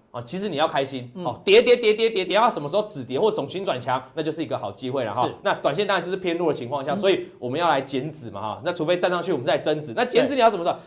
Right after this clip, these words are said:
Speaker 1: 就不能满手股票啊。
Speaker 2: 对。
Speaker 1: 你这个地方一定要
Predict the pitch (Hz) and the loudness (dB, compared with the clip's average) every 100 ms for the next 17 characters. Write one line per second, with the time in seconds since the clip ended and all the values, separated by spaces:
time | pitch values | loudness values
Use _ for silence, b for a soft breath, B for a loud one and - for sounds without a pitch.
0 | B 269 277 254 175 170 214 175 196 151 | B -4 0 0 2 0 2 0 0 -2
1 | 107 165 127 113 165 160 262 254 247 240 | 0 2 2 2 -2 -2 0 0 2 0
2 | 160 180 214 202 | 0 0 4 4